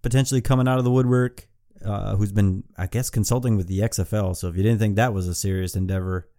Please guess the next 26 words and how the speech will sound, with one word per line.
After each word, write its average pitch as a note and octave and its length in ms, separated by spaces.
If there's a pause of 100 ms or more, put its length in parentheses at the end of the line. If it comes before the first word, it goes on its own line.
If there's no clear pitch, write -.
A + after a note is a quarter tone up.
(200)
it F#2+ 200
is G2+ 300 (120)
on G2 240
its F#2 160
way. F#2+ 420 (720)
Uh, G2 200
Chuck - 260
Pagano's A2+ 500
also A2 220
been G#2 160
in G2+ 240
talks, G2+ 420 (300)
especially B2 380
for F#2+ 120
Green F#2+ 220
Bay, F#2+ 300 (280)
but A2+ 120
his B2+ 140
name's A#2 220
been G2+ 160
floating G2 280
around F#2+ 240
up F2 100
there F#2 160
as F2+ 100
well. F#2+ 380